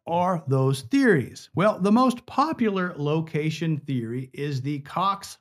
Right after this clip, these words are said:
parking garage that the ladies were buried under the parking garage at Cox South Hospital, a hospital in southern Springfield, Missouri.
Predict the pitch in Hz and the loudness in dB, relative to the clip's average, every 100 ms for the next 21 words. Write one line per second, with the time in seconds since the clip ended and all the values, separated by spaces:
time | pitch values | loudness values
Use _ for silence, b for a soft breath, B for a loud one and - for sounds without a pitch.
0 | _ - 202 208 175 139 127 113 101 - | _ -2 -2 0 -2 -2 -2 -6 -12 -18
1 | - - 131 135 127 147 135 131 B B | -20 -8 -4 -4 -2 0 0 -2 B B
2 | - 143 202 208 190 139 147 131 143 147 | -2 2 4 4 4 4 4 4 4 4
3 | 135 123 127 120 110 - 185 240 226 202 | 2 0 0 0 -2 -4 -2 0 2 2
4 | 190 180 175 170 - 147 131 - 180 190 | 4 6 6 2 -2 -4 -4 -2 4 4
5 | 190 - - - 151 135 123 - 208 202 | 2 -8 -8 -2 0 0 -2 -4 -2 0
6 | - 196 185 B B B - 135 139 170 | 0 2 0 B B B -2 0 4 2
7 | 160 170 151 131 127 123 - 156 147 143 | 2 0 0 4 2 2 0 2 4 4
8 | 143 - 135 127 131 120 120 117 190 226 | 2 -2 0 2 2 2 2 2 4 4
9 | 170 107 | 2 0